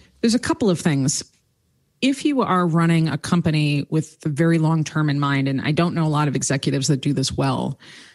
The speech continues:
um, you have to be operating across different time zones sort of simultaneously, meaning you have to have a strong sense of what you're doing in the farther future, like ten years down the road, which feels pointless, but you, there are still data that you can track.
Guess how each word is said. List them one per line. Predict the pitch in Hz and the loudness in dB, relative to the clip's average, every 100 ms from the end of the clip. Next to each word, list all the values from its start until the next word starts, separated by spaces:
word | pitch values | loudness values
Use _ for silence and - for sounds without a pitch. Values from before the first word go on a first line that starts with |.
| - | -6
um, | 156 151 151 135 | 0 2 2 2
you | 180 | 2
have | 190 202 | 2 0
to | 180 | -2
be | 165 | 0
operating | 156 156 147 139 139 | 0 0 -2 0 -2
across | - 147 147 | 0 -2 0
different | 147 - 135 | -2 -2 -4
time | - 139 143 | -2 0 0
zones | 139 131 127 - - | 0 0 -2 -4 -8
sort | - 143 | -6 -4
of | 135 - | -4 -8
simultaneously, | - 160 147 143 147 131 131 - | -4 -2 -2 0 0 0 -2 -2
meaning | 135 165 156 139 139 143 - - _ | 0 2 2 2 0 -2 -8 -20 _
you | - | 0
have | 170 170 | 2 2
to | 165 | 0
have | 160 | 0
a | 151 | -2
strong | - 180 165 165 | -4 0 0 0
sense | 165 160 160 | -2 -2 -2
of | 139 | -4
what | 156 | -4
you're | 147 | -2
doing | 147 147 | 0 2
in | 139 | 2
the | 139 | -2
farther | - 143 131 | -2 -2 -2
future, | - 190 190 196 196 180 - _ - | -2 -2 0 0 2 -2 -6 _ -4
like | 147 135 | -4 -4
ten | - 175 175 | -2 0 2
years | 170 156 | 2 2
down | 156 147 | 0 2
the | 143 | 2
road, | 170 180 170 | 2 2 0
which | 151 147 | -2 -2
feels | - 180 170 151 151 147 - - - _ _ | -2 0 2 2 0 0 -2 -6 -10 _ _
pointless, | - 208 208 208 - - - | -2 -2 0 0 -2 -4 -8
but | - 160 | -4 -2
you, | 170 - | -2 0
there | 175 | 0
are | 160 | 0
still | - 190 | 0 -2
data | 160 147 170 | 0 0 2
that | 165 | 2
you | 160 165 | 2 0
can | 160 | 0
track. | - 147 196 - | -2 -2 -2 -6